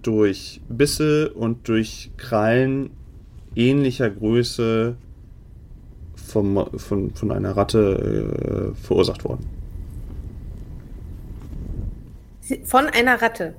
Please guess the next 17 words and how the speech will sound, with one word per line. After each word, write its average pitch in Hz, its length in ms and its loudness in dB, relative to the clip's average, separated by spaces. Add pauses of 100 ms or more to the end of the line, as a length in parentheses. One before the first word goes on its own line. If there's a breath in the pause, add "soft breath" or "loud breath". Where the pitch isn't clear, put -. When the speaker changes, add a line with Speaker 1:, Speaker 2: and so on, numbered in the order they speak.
(140)
Speaker 2:
verursacht - 400 -10
Speaker 1:
Und 131 140 -2
Speaker 2:
worden. - 80 -4
Speaker 1:
von 147 140 6
der 135 100 6
Größe 160 420 6
her, 196 240 8
von 151 180 0
den 123 100 2
Krallen 156 440 2
her, 180 200 2
könnte 151 240 -2
das 143 160 -8
auf 139 140 -6
eine 123 100 -2
Ratte 117 160 -6
passen. - 360 -10